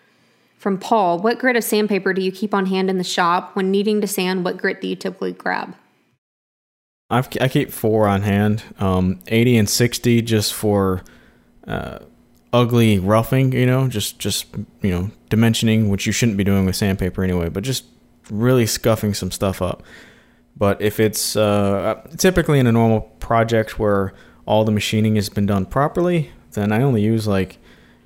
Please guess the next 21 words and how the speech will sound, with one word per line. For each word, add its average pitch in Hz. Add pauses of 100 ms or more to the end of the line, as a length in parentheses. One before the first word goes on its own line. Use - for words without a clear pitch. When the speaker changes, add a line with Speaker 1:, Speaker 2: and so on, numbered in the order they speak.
Speaker 2:
I -
think 120
it's, 117
like, 101
one 107
fifty 107
and 95
two 107
twenty. 131 (1200)
I 123
think 139
those 113
are 87
it. 95
I -
don't 107
go 98
higher 92
than 90
two 92
twenty. 90